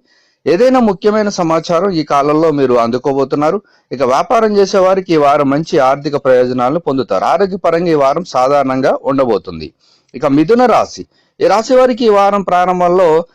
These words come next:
ప్రతికూలత ఎక్కువ కనిపిస్తుంది. క్రమంగా పరిస్థితి మెరుగుపడి అనుకూలంగా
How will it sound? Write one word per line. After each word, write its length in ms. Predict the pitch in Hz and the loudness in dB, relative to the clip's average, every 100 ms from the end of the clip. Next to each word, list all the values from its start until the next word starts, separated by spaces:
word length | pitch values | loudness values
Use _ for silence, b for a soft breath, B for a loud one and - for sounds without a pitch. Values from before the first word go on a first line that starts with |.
| _ _ _ - | _ _ _ -8
ప్రతికూలత 600 | 165 175 226 226 208 202 202 214 151 | -6 -4 -2 0 0 0 0 -2 -2
ఎక్కువ 220 | 151 180 170 | -2 -2 0
కనిపిస్తుంది. 540 | 165 156 160 - 165 240 240 - | -2 -2 -6 -6 -4 -4 -8 -4
క్రమంగా 420 | 151 165 175 185 - | -2 0 0 -2 -2
పరిస్థితి 400 | 139 139 143 170 135 | -4 -6 -8 -4 -2
మెరుగుపడి 460 | 127 139 139 156 202 113 | -2 -2 -4 -2 -2 -2
అనుకూలంగా 560 | 123 131 143 143 139 | -4 -2 0 0 -2